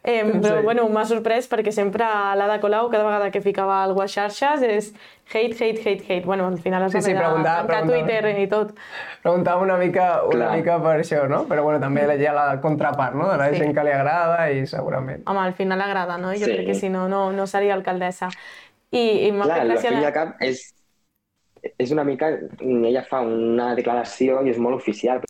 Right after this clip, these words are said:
Speaker 3: però si es junta amb una persona que fa contingut, creador digital, tal i qual, i ho porta al seu territori i ella s'amolda com ho va fer l'Ada, rient i tal, i veuen que és una persona humana, mm, doncs qualsevol alcalde pot caure millor.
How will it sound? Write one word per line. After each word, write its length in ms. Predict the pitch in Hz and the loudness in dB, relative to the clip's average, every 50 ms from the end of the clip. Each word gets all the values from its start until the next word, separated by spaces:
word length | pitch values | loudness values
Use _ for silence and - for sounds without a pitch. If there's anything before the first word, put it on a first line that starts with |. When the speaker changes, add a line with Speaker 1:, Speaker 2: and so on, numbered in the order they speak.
| _ | _
Speaker 3:
però 120 | - 101 101 | -4 -4 -4
si 300 | 101 - 104 104 104 104 | -4 -2 0 0 2 2
es 140 | 101 101 101 | 0 0 0
junta 180 | 127 127 120 110 | 0 0 0 0
amb 100 | 104 110 | 0 0
una 100 | 113 110 | -2 -2
persona 260 | 113 - 131 120 104 | -4 -4 -2 -4 -4
que 60 | - - | -4 -6
fa 120 | - 104 101 | -6 -4 -2
contingut, 500 | 113 113 101 110 110 117 127 131 113 - _ _ _ - | -2 -2 -2 0 0 2 2 0 -2 -4 _ _ _ -4
creador 300 | 107 117 113 107 117 117 117 | -2 0 2 2 2 2 0
digital, 440 | 120 117 - - 131 123 107 98 - - - _ _ | 0 0 -2 -2 0 -2 -2 -4 -4 -10 -20 _ _
tal 140 | 131 120 | 0 0
i 80 | 113 113 | 0 0
qual, 380 | - 143 135 131 107 95 95 - - _ | 0 0 0 0 0 -2 -4 -8 -4 _
i 100 | 139 131 | 0 0
ho 80 | 120 | 0
porta 260 | - 135 135 - - | 0 -2 -4 -2 -4
al 40 | 104 | -4
seu 100 | 104 - 110 | -4 -4 -4
territori 560 | 123 113 120 120 - 135 135 117 104 95 - - | -2 -2 -2 -2 0 0 0 0 0 0 0 0
i 80 | 117 123 | 0 2
ella 160 | 127 123 107 | 2 0 -2
s'amolda 520 | - - 104 107 117 131 135 120 107 95 | -2 -2 0 0 2 2 2 0 0 0
com 120 | - 98 101 | -2 -2 0
ho 40 | |
va 100 | 101 107 104 | -2 -2 -2
fer 120 | - 123 | 0 -2
l'Ada, 300 | 127 127 131 120 123 143 - - _ _ _ _ | 0 0 0 0 -2 -2 -6 -12 _ _ _ _
rient 380 | - - 120 113 110 117 120 123 | -4 -2 0 2 2 2 2 2
i 60 | 120 | 0
tal, 160 | - 135 127 117 | 0 0 0 2
i 40 | |
veuen 220 | 104 113 117 110 101 | 2 0 0 0 -2
que 60 | 104 | -2
és 40 | 104 | -2
una 100 | 113 110 | -2 -2
persona 240 | 104 110 - 127 120 | -4 -2 -2 -2 -2
humana, 400 | 101 98 101 117 120 117 131 196 - _ _ _ - _ _ _ _ | 0 0 0 0 0 -2 -4 -4 -8 _ _ _ -20 _ _ _ _
mm, 320 | - 147 135 127 120 113 107 | -2 2 2 2 2 2 0
doncs 120 | 120 113 | -2 -2
qualsevol 320 | - 117 104 - 98 101 104 | -2 -4 -2 0 0 2 2
alcalde 320 | 117 120 - 98 120 143 - | 2 0 0 0 0 0 -2
pot 100 | - - | -4 -4
caure 200 | - 98 95 95 | -2 0 0 0
millor. 260 | 92 90 87 - - | 0 -2 -4 -4 -6